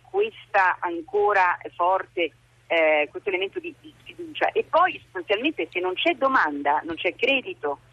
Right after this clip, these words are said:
cioè è un po' un cane che si morde la coda, eh, n-, non si può cre-, dare credito se non c'è domanda, ecco, questo è un po' il problema. Quindi, ehm, ripeto, io poi non sono naturalmente, eh, un professore di economia, una professoressa di economia,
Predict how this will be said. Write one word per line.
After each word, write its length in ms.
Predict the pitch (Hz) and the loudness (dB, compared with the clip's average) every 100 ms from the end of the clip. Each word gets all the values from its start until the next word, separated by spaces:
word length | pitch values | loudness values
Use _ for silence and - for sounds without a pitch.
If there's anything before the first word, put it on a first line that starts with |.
| _ - | _ -2
cioè 260 | 196 180 - | 2 2 2
è 80 | 185 | -4
un 140 | 190 | 0
po' 640 | 233 247 240 214 185 170 170 | 2 4 4 4 2 0 -4
un 120 | 170 | -6
cane 240 | 220 214 196 | -2 -2 -2
che 100 | 180 | -8
si 60 | 190 | -2
morde 280 | 185 175 180 | -2 0 0
la 140 | 165 | 0
coda, 580 | - 262 202 165 156 - | -2 -2 0 4 2 2
eh, 920 | 175 165 180 175 180 180 175 175 170 | -2 0 2 0 0 0 -2 -4 -6
n-, 100 | 180 | -4
non 140 | 190 190 | -4 -4
si 80 | - | -2
può 180 | 277 320 | 2 2
cre-, 220 | 226 - | 0 -2
dare 220 | 196 190 | 0 0
credito 440 | 175 226 196 - 175 | 0 -4 -4 -8 -6
se 80 | 175 | -4
non 140 | 175 | -4
c'è 180 | 170 190 | -2 -2
domanda, 520 | 180 175 170 156 151 160 | 0 2 2 2 0 0
ecco, 180 | 160 | -2
questo 280 | - 285 202 | -6 -4 -2
è 100 | - | -2
un 80 | 170 | 0
po' 100 | 170 | 0
il 80 | 165 | 0
problema. 360 | 165 165 160 | -2 -2 -2
Quindi, 320 | 160 202 175 160 - - _ _ | -2 -2 -2 -4 -14 -20 _ _
ehm, 1080 | - 160 160 160 160 156 160 165 165 165 - | 2 4 4 4 4 2 -2 -6 -10 -8 -4
ripeto, 320 | 170 190 180 165 | -2 0 0 0
io 140 | 180 | 0
poi 160 | 196 185 | 0 -2
non 260 | 185 208 - | -6 -8 -2
sono 440 | 214 202 190 156 - - _ _ _ - | 0 2 0 0 -8 -20 _ _ _ -8
naturalmente, 680 | 170 165 165 180 180 175 - | -2 0 2 0 0 -2 -2
eh, 120 | 156 | -8
un 180 | 139 151 | -6 -6
professore 400 | - 170 165 190 | -6 -8 -2 0
di 80 | 180 | 0
economia, 380 | 175 175 196 175 | 0 -2 0 -2
una 20 | |
professoressa 380 | 165 180 170 180 | -2 -6 -2 0
di 60 | |
economia, 380 | 175 185 196 | 2 0 0